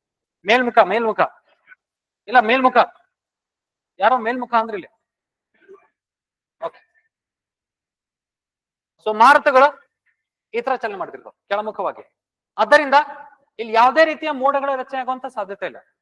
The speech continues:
ಅದ್ರ ಸಂಬಂಧ ಮೋಡಗಳು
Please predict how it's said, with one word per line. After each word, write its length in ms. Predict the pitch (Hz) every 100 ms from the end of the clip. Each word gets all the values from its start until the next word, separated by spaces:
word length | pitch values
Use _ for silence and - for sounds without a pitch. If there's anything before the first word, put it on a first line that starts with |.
| _ _ -
ಅದ್ರ 140 | 196
ಸಂಬಂಧ 300 | 226 208 208 247 - - _ _ _ _ _ _ _ _ _ _ _ _ _ _ _ _ _ _ _ _ _ _ _ _ _ _ _ _ _ 165
ಮೋಡಗಳು 720 | 202 233 214 214 233 -